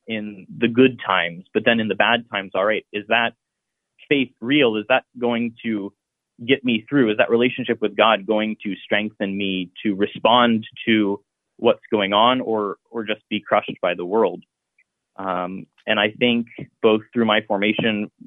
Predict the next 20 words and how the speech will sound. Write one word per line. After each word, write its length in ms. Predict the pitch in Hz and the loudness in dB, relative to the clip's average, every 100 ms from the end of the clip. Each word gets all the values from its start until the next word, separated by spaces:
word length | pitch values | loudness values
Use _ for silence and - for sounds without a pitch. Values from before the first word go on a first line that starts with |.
| - 104 | -8 -2
at 140 | - | -2
home 340 | - 147 143 127 | 4 6 6 4
and 80 | |
at 100 | 107 - | -2 -6
school 440 | - 139 135 131 - - - _ - | -2 4 4 4 -2 -20 -20 _ -2
up 120 | 113 - - - | -2 -2 -12 -4
to 420 | 117 113 110 107 - | -2 0 -2 -4 -2
that 260 | 104 98 - | 0 0 -2
moment, 460 | 120 123 120 104 98 - - | 2 4 4 0 -4 -10 -6
and 160 | 113 | -2
then 100 | 113 | 2
also 500 | 113 120 - 113 104 - | 2 2 0 0 0 -4
just 160 | 113 - _ - | -6 -6 _ -6
the 140 | 113 | -4
help 260 | 107 120 117 | 0 0 2
of, 260 | 101 101 95 _ _ _ _ _ 98 | 2 0 -2 _ _ _ _ _ -6
of 160 | 101 _ | -6 _
Monsignor 440 | 101 98 101 107 101 | -8 -8 -6 -6 -2
Maloney, 400 | 104 127 131 113 | 2 4 4 4
of, 220 | 98 | 2